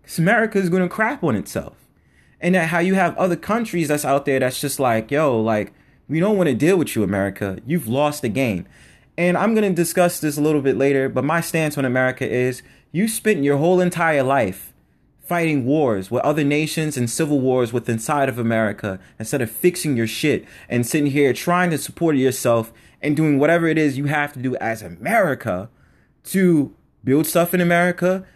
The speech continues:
actually make the American infrastructure better, and actually have programs that actually benefit the American people.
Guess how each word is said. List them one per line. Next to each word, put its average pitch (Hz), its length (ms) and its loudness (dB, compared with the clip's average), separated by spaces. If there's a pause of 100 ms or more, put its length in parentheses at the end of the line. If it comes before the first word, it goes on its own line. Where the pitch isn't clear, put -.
(180)
actually 147 420 -2
make 139 380 2
the 120 120 0
American 131 800 0
infrastructure 151 760 -2
better, 117 560 0 (440)
and 151 140 -6
actually 151 400 0
have 147 340 0
programs 131 640 0
that - 300 -2
actually 139 480 -8
benefit 127 580 -2
the 117 80 0
American 104 540 -2
people. 107 440 -8